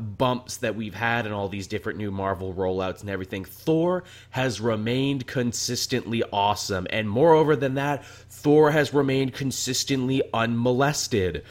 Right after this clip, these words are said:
by everything that's been happening in the Marvel Universe. It's like, "Hey, do you want a Civil War two tie? No, I'm telling my story. Hey, do you want a Secret Empire tie? No, I'm telling my story."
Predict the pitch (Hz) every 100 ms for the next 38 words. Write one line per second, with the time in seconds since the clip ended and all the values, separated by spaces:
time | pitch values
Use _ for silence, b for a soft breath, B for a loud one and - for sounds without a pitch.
0 | b b 101 120 107 90 98 110 - 107
1 | 104 - 107 101 98 98 98 98 95 95
2 | 90 95 95 95 87 95 110 110 104 175
3 | 135 120 127 135 - 143 139 127 127 127
4 | 139 131 151 143 143 131 120 110 98 113
5 | 110 107 101 98 123 107 95 160 135 123
6 | 151 131 - 160 147 135 131 139 151 147
7 | 151 143 151 151 92 110 101 90 104 95
8 | 92 87 - 87 80